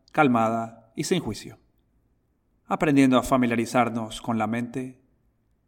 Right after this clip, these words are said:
con sus tendencias, y aprendiendo a que podamos realmente aprovecharla como la valiosa herramienta que es, y así dejar de seguir cayendo como víctimas o cómplices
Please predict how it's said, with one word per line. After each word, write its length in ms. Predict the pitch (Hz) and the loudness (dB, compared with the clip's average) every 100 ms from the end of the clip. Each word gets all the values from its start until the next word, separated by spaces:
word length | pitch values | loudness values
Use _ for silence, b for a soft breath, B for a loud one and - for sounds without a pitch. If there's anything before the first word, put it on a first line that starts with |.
| _ | _
con 160 | 180 | -4
sus 140 | 175 - | -2 0
tendencias, 840 | 165 139 127 123 127 127 - _ _ _ _ _ _ _ _ | 0 2 0 -2 -8 -12 -20 _ _ _ _ _ _ _ _
y 120 | - | -8
aprendiendo 520 | 131 135 127 127 135 | -2 0 2 2 4
a 100 | 127 | 2
que 460 | 123 120 110 98 - _ _ _ | 0 -4 -6 -10 -18 _ _ _
podamos 540 | 156 147 139 135 123 - | 4 8 8 6 2 0
realmente 560 | 139 139 135 127 123 | 4 6 6 4 4
aprovecharla 920 | 117 117 113 110 123 117 117 113 113 - | 0 0 -2 0 0 0 0 -4 -8 -8
como 220 | 117 113 | -4 -2
la 120 | 113 | -2
valiosa 420 | 113 113 139 139 | -2 2 2 2
herramienta 460 | 113 113 113 110 113 | 0 -2 -2 -4 -6
que 220 | 110 107 | -6 -8
es, 340 | 113 - - _ _ _ _ _ | -10 -16 -20 _ _ _ _ _
y 60 | - | -2
así 500 | 156 - 120 123 - _ _ _ _ _ | -2 0 -2 -4 -14 _ _ _ _ _
dejar 380 | 180 165 156 131 | 2 6 6 6
de 100 | 131 | 2
seguir 320 | 139 123 131 | 2 2 0
cayendo 520 | 127 120 120 120 117 | 0 2 2 0 -2
como 240 | 120 113 | -2 -2
víctimas 720 | 110 123 127 120 117 113 110 - | -2 -2 -2 -2 -2 -2 -6 -8
o 140 | 156 | -4
cómplices 920 | - 123 120 107 - 107 101 - - | 0 -2 -2 -6 -4 -4 -6 -12 -14